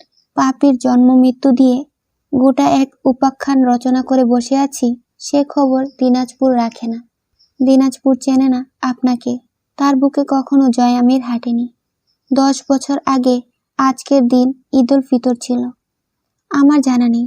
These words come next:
সেদিন ঘোড়াঘাটে কারো মৃত্যু হয়েছিল কিনা, সেই দুঃখে আকাশের চোখ ভিজেছিল কিনা।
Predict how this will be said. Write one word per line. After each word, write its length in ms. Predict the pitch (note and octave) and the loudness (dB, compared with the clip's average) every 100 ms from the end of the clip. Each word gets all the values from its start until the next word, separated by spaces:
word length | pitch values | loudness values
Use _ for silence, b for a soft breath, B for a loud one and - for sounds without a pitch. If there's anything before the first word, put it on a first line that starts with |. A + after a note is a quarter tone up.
| - | -8
সেদিন 400 | - B3+ A#3 B3 A#3+ | -2 0 2 2 0
ঘোড়াঘাটে 640 | A#3+ A#3+ A#3 A#3 A#3 A#3+ C4+ _ _ _ _ | 0 0 0 -2 -4 -6 -6 _ _ _ _
কারো 240 | - C4+ C4+ | -4 0 2
মৃত্যু 340 | B3+ B3 - C4+ | 2 0 -2 -2
হয়েছিল 400 | B3 A#3+ B3+ A#3+ | 0 -2 0 -2
কিনা, 260 | A#3 A3 A3+ B3 _ _ _ _ _ _ _ _ | -2 -6 -8 -12 _ _ _ _ _ _ _ _
সেই 260 | - C#4+ C#4+ | -6 0 2
দুঃখে 480 | C4 C4+ - B3+ A#3+ - | 2 0 -2 -8 -8 -10
আকাশের 480 | - A#3+ B3+ A#3+ C4 A#3+ | -10 -6 -4 -2 -4 -2
চোখ 220 | B3+ B3 | -2 -2
ভিজেছিল 640 | A#3+ B3 A#3+ B3 B3 A#3+ | 0 0 0 0 0 -2
কিনা। 280 | A#3 A#3 A#3 | -2 -6 -8